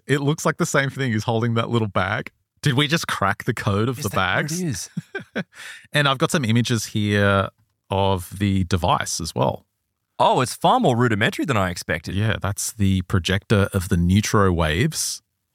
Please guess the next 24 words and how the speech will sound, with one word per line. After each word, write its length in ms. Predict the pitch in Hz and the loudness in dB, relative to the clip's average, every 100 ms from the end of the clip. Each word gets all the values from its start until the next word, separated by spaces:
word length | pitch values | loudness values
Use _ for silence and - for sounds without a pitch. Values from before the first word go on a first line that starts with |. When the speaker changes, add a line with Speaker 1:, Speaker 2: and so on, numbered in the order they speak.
| _ _ - | _ _ -8
Speaker 2:
Nu-, 240 | 98 107 127 | 0 0 2
uh, 140 | 110 - | 0 0
are 120 | 120 | 0
neutro 360 | 120 135 - 135 | 0 -2 0 0
waves 360 | 117 113 104 110 | 2 0 0 -2
even 180 | 107 | -2
a 60 | 98 | -4
thing? 260 | - 107 165 | -2 -4 -2
Speaker 1:
I 100 | 92 | -2
don't 200 | 98 107 | -2 -2
know. 200 | 131 107 - _ 117 | -2 -4 -10 _ -4
I 60 | |
don't 180 | 104 107 | -2 -2
think 200 | - 113 | -2 -4
so, 120 | - 123 107 - | -2 0 -2 -6
<laughs> 240 | - _ - | -16 _ 2
unless 260 | 156 202 | 2 2
it's 120 | 170 | -2
a 40 | 165 | -2
translation 580 | 165 135 - 123 - 104 | 0 0 0 0 0 -2
issue. 400 | - 85 80 120 _ _ | -2 -6 -8 -10 _ _
Speaker 2:
So 220 | - 302 | -4 -4
what? 360 | 226 240 320 - _ 175 | -4 -4 -4 -6 _ -20
So, 300 | - - 262 | -6 -2 -2